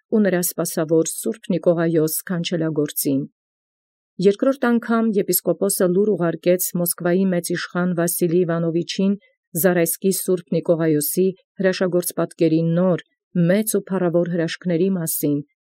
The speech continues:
ինչպես նա անցյալին առողջացրեց, ինչպես գտավ իր մետաղադրվագը և ինչպես բուժեց խուլուհամրին, և շատ ուրիշ հրաշքների մասին։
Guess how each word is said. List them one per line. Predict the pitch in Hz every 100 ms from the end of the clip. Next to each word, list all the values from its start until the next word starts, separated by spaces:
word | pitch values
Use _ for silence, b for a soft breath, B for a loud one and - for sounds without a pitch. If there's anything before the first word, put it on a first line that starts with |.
| _ _
ինչպես | 180 - 196 -
նա | 180
անցյալին | 180 180 185 185 185
առողջացրեց, | 175 180 - 190 190 - 202 185 - - _ _
ինչպես | 196 - 202 208
գտավ | 202 208 196
իր | 196
մետաղադրվագը | 196 185 185 190 185 185 190 202 180 156 135 b _ -
և | 170
ինչպես | 147 - 220 233
բուժեց | 185 208 180 196 185
խուլուհամրին, | - 170 170 180 175 175 185 185 151 _ _ _ _ _
և | 165 170 165
շատ | - 220 226
ուրիշ | - 202 196 -
հրաշքների | 165 156 - - 151 147
մասին։ | 139 143 - 147